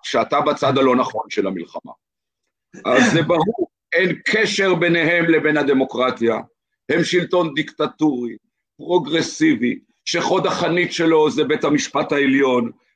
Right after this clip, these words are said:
וזה זולג ויורד לכל המערכות, אחרי זה נדבר על זה, לפסיכולוגים, לעובדים הסוציאליים, ההזיה הפרוגרסיבית, הטוטליטרית,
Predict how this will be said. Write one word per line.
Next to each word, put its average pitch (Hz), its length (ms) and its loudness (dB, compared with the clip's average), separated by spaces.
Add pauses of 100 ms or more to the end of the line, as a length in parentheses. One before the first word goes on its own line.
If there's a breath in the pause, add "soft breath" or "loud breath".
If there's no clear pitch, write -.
(140)
וזה 143 200 -2
זולג 156 480 0
ויורד 156 420 2
לכל 175 340 0
המערכות, 135 720 0
אחרי 135 300 0
זה 139 100 0
נדבר 123 420 0
על 117 100 0
זה, 113 140 2
לפסיכולוגים, 127 920 0
לעובדים 120 400 0
הסוציאליים, 120 760 -2 (360)
ההזיה 135 420 -2
הפרוגרסיבית, 135 960 -2 (1800)
הטוטליטרית, 135 800 -2